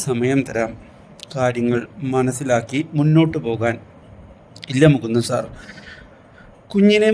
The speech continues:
മുകുന്ദൻ സാറിന് കാണണമെങ്കിൽ കാണാം, കുഞ്ഞിനെ ഞാനായി തരില്ല" എന്നുള്ള വാശിയിൽ മുന്നോട്ട് പോവുകയാണ് മീനാക്ഷി. പക്ഷേ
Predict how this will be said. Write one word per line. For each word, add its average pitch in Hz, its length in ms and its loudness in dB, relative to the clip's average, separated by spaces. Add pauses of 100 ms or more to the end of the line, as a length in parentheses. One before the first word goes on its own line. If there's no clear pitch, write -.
മുകുന്ദൻ 147 420 4
സാറിന് 147 400 4
കാണണമെങ്കിൽ 117 640 0
കാണാം, 117 260 -2 (480)
കുഞ്ഞിനെ 131 400 2 (300)
ഞാനായി 143 520 4
തരില്ല" 110 280 0 (1160)
എന്നുള്ള 202 240 6 (120)
വാശിയിൽ 196 380 2 (180)
മുന്നോട്ട് 120 360 2 (120)
പോവുകയാണ് 117 560 -2 (100)
മീനാക്ഷി. 113 460 -2 (480)
പക്ഷേ 120 320 -8